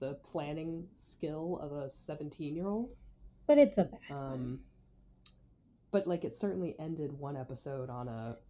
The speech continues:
Speaker 2: Yeah, the,
Speaker 1: cliffhanger
Speaker 2: it, it
Speaker 1: of,
Speaker 2: wasn't
Speaker 1: is she gonna blow the show? And
Speaker 2: Yeah.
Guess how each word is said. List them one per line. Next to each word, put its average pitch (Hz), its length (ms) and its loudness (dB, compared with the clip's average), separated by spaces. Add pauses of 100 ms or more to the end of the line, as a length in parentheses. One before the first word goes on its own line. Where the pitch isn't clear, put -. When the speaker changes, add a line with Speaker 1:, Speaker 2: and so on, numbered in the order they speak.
Speaker 2:
Yeah, 151 260 6
the, 190 140 12
Speaker 1:
cliffhanger 220 240 -2
Speaker 2:
it, 202 200 12
it 202 80 12
Speaker 1:
of, 190 60 10
Speaker 2:
wasn't 202 540 12 (360)
Speaker 1:
is - 80 -6
she - 160 0 (140)
gonna 202 160 4 (120)
blow 175 260 8
the 151 120 2
show? 226 580 4
And 147 100 4
Speaker 2:
Yeah. - 300 2